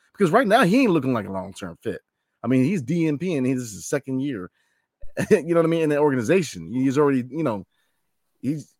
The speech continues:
he's not, right now, it does not look like he's part of the future. And I want, I really, humbly, really want him to get minutes and see what he can do because, he's, you know, the young man can play some ball. It's just,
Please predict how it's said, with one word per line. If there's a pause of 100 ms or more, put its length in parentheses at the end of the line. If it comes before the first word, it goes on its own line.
(140)
he's
not, (160)
right
now,
it
does
not
look
like
he's
part
of
the
future. (240)
And
I
want,
I
really,
humbly,
really
want
him
to
get
minutes
and
see
what
he
can
do
because, (640)
he's,
you
know,
the
young
man
can
play
some
ball.
It's
just,